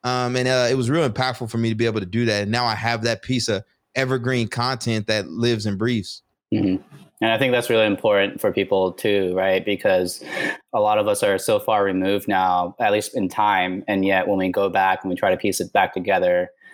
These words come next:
Speaker 2: and people put us on the spot to say, "Hey, tell me, you know, what happened in Afghanistan." Like, it's not that easy, you know, as, as evidenced by your podcast. So I think that was a good, and you talked about that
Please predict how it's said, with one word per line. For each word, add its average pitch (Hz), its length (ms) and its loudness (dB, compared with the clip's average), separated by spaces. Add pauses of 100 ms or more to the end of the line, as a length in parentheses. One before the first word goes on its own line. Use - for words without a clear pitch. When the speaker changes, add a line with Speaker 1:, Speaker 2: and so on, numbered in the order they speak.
(220)
Speaker 2:
and 101 80 -2
people 107 220 0
put 113 120 0
us 104 140 0
on 98 120 0
the 92 80 -2
spot 95 380 0
to 92 80 -14
say, 90 520 0
"Hey, 104 200 2
tell 101 160 -2
me, 104 360 0
you 104 80 0
know, 90 260 0
what 95 220 0
happened 98 260 -2
in 90 60 -4
Afghanistan." 87 800 0
Like, 92 180 2 (160)
it's 107 160 -2
not 117 140 2
that 104 160 2
easy, 98 420 -2
you 113 80 2
know, 98 260 2
as, 107 220 2 (220)
as 104 180 2
evidenced 104 400 0
by 95 140 2
your 92 100 0
podcast. 101 500 -2
So 92 220 0
I 90 80 2
think 104 180 -4
that 101 120 2
was 95 120 0
a 92 80 -2
good, 92 360 0 (340)
and 113 80 0
you 110 60 0
talked 127 240 0
about 104 240 0
that 101 240 2